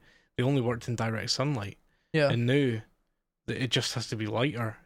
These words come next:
Speaker 1: It, like, uh, as long as there's fucking U V rays in the air, uh, or present, they'll, they'll get absorbed and turn into energy. So, like, even, like, five years, I think, in the future,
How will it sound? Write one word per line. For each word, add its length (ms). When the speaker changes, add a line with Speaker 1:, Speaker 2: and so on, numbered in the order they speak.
Speaker 1:
It, 100
like, 220
uh, 40
as 520
long 220
as 120
there's 240
fucking 400
U 160
V 160
rays 340
in 100
the 80
air, 280
uh, 120
or 140
present, 600
they'll, 260
they'll 100
get 180
absorbed 440
and 100
turn 240
into 140
energy. 400
So, 180
like, 380
even, 240
like, 160
five 400
years, 540
I 40
think, 280
in 100
the 60
future, 520